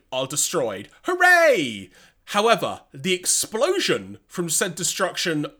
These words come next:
of said engines has now sent the comet hurtling towards a small planet,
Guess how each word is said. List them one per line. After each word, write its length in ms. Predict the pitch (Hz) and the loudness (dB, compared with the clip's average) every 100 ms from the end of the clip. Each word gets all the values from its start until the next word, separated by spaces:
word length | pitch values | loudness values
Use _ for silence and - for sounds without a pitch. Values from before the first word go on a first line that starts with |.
| _ _ - | _ _ 0
of 260 | 160 143 | 0 0
said 280 | 147 170 139 | -2 0 -2
engines 640 | 156 151 147 107 98 117 - - - 175 | -2 -2 -4 -6 -10 -12 -12 -16 -14 -8
has 120 | 170 | -2
now 160 | 226 | -2
sent 280 | 247 - 240 | 0 0 -2
the 60 | 190 | -4
comet 420 | - 262 226 - | -4 -2 -2 -4
hurtling 460 | - 208 208 202 196 | -4 -4 -4 -10 -8
towards 440 | 190 185 208 202 - | -8 -6 -8 -8 -6
a 160 | 160 | -6
small 580 | 147 - - 156 139 156 | -2 -2 -2 -4 -6 -8
planet, 640 | 156 - 196 156 95 - | -10 -6 -2 -2 -4 -14